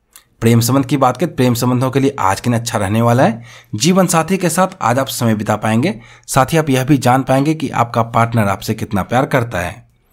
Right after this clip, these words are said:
आज की उड़द की दाल खाएंगे तो आपके लिए शुभ रहेगा। आपके लिए आज का शुभ रंग फिरोजी रंग, लकी नंबर आठ रहने वाला है। बात करेंगे मकर राशि की।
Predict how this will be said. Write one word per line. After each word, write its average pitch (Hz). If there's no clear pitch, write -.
आज 120
की 175
उड़द 123
की 123
दाल 110
खाएंगे 95
तो 98
आपके 98
लिए 113
शुभ 101
रहेगा। 104
आपके 104
लिए 101
आज 101
का 101
शुभ 113
रंग 156
फिरोजी 143
रंग, 190
लकी 120
नंबर 113
आठ 113
रहने 90
वाला 82
है। 95
बात 110
करेंगे 170
मकर 117
राशि 95
की। -